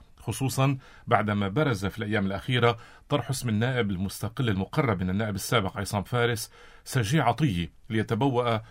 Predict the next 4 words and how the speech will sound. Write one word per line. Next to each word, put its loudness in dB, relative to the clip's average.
موقع 2
نائب 0
رئيس 0
المجلس. 0